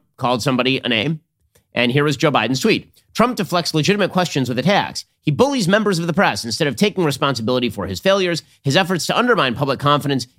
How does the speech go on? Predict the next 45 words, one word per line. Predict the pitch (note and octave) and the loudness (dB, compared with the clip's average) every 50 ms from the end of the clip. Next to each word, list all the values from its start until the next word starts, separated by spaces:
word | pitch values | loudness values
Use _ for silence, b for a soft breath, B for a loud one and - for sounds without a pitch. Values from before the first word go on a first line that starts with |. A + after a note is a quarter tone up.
| _ | _
in | - G3 A3 | 0 2 4
the | G#3+ F#3+ | 4 4
integrity | E3 - B2+ C#3+ C#3 C#3 - C#3+ B2+ | 2 2 2 2 2 2 0 0 0
of | E2 G2+ | -2 -2
reporting | A2 G2 - D#3 G3+ F3+ A#2 G2+ G#2 G#2 - - - - | -4 -4 0 0 2 2 2 0 -2 -4 -6 -8 -6 0
violate | C#3 D3 D#3+ D#3+ D3 | 0 2 2 2 0
our | G2+ A#2+ | -2 -6
core | A#2+ - F3 B3+ B3+ | -4 0 2 2 2
values | A3+ A3+ G#3 D#3+ A#2+ G#2 F#2+ | 4 2 0 -2 -2 -4 -6
and | A#2 A#2 B2 | -6 -6 -4
threaten | B2 F3+ F3+ A#2+ A2 E2+ - _ _ _ - | -2 -2 -2 -2 -6 -12 -14 _ _ _ -2
our | - | 0
very | C3 E3+ D3+ C3 A#2+ | 2 2 2 0 -2
system | A2+ - - F#3 E3 - - - F2 E2+ D#2 D2 - _ _ _ _ - | -6 -6 -4 -4 -4 -4 -2 -4 -4 -4 -4 -6 -10 _ _ _ _ -6
of | G#2+ A#2 | -4 0
government." | - D3 B2+ A#2 G#2+ F#2 D2 - _ _ _ _ _ _ _ | 0 0 0 0 -2 -4 -4 -8 _ _ _ _ _ _ _
It | - | -2
was | B2 C#3+ | 0 2
all | C#3 F3+ F3+ | 4 2 2
pearl | - - - G3+ F#3+ D#3 | 2 2 2 4 2 2
clutching | - - A#2+ G#2+ - G2+ G2+ - - | 0 -4 -8 -6 -6 -8 -8 -2 2
all | F3 F#3+ G3 G3+ G3+ G3+ G#3 | 4 4 6 6 6 4 4
the | F3+ | 4
way | E3+ E3 D#3+ | 2 2 2
down | D3 D3 C#3 B2 A#2+ | 2 2 2 2 0
when | A#2+ | 0
it | A#2+ | -2
was | E2+ G2+ | -4 -4
Trump. | - - D#3+ F3 G3 - - _ _ _ _ _ _ _ _ _ _ - | -2 0 0 0 -2 -4 -10 _ _ _ _ _ _ _ _ _ _ 0
But | C3+ C3+ C3 - | 0 0 2 2
when | - E3+ | 0 0
it's | F3+ E3 | 0 2
Biden, | - D4 C#4 C#4 G#3+ F3+ E3+ E3+ E3+ D#3+ _ _ _ _ - | 4 4 4 4 2 0 0 -2 -4 -6 _ _ _ _ -6
he's | - D4+ - | -6 -4 -4
just | - - | -4 -4
a | D#4 | -4
genial | D#3 A#2 G2+ A2+ B2 C3 C3+ C3 C3 C3 - | -2 -2 0 2 2 2 2 2 2 0 -2
old | - F#2 G#2 G2 D#2+ | -4 -4 -6 -6 -6
fellow | - - C2 B1+ A#1+ C#2+ E2 F2+ | -8 -10 -10 -8 -6 -4 -4 -4
who | G2 A#2+ | -4 -4
sometimes | G#2+ - D#3+ D#3+ F3+ E3+ F#3 F#3+ F#3+ F#3+ D3 | -4 -2 -2 -2 0 0 -2 -2 -2 -2 -4
gets | - E3+ - | -4 -6 -6
a | - | -6
little | E3+ E3+ G3+ C4 C4+ | -6 -4 -4 -4 -2
bit | A3+ D4 - | -4 -6 -8